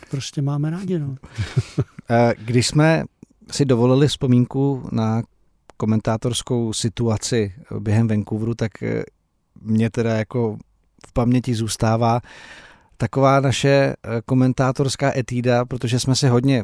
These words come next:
Speaker 2: to prozradím, ulítávali na takových těch jako příslovích a klišé komentátorských. A jednou jsme to nějak vpasovali do zápasu, který svým významem nebyl nějak jako velký, ale jednoho po druhém nás to po-,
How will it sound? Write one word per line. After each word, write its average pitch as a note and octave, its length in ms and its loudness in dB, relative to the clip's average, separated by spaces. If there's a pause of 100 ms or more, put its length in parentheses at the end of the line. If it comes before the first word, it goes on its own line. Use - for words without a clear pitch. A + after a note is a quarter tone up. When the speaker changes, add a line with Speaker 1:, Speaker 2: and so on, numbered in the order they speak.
(160)
Speaker 2:
to G#2+ 140 -6 (100)
prozradím, A#2 540 0
ulítávali A#2 880 0 (360)
na A#2 300 2
takových B2 360 -4
těch B2 180 -4
jako B2 600 2 (680)
příslovích B2 680 -4
a A#2 120 -2
klišé A#2 480 0
komentátorských. G#2+ 1000 -4
A - 40 -6
jednou A#2 220 2
jsme D3 160 0
to D#3 100 2
nějak D#3+ 200 0
vpasovali B2+ 540 -2
do B2 100 0
zápasu, A#2 460 -2
který B2 340 -2 (420)
svým A#2+ 420 -2
významem A#2+ 440 4
nebyl G#2+ 300 2
nějak G#2+ 320 0
jako A2 240 -6
velký, G#2+ 680 -6 (440)
ale B2+ 300 2 (320)
jednoho B2+ 340 4
po B2+ 120 -4
druhém B2 220 2
nás A#2+ 180 4
to C3+ 100 -2
po-, A#2 180 -6